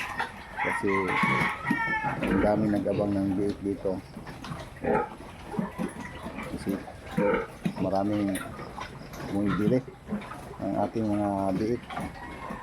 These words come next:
Ang magandahan sila sa ating, yan dito, ating mga baboy. Mabilis na lumalaki. Ang bilis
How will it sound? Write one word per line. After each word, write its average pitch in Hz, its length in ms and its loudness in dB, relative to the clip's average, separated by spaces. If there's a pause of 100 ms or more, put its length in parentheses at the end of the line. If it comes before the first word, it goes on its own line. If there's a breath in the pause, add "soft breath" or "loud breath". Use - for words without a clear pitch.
(1500)
Ang 107 160 2
magandahan 104 640 4
sila 104 180 0
sa 95 120 4 (100)
ating, 98 480 2 (440)
yan - 280 2
dito, - 240 2 (1040)
ating 98 280 2
mga 95 280 4 (720)
baboy. 90 440 4 (2000)
Mabilis 98 720 4
na 101 320 6
lumalaki. 98 540 6 (1300)
Ang 98 140 2 (100)
bilis 104 260 2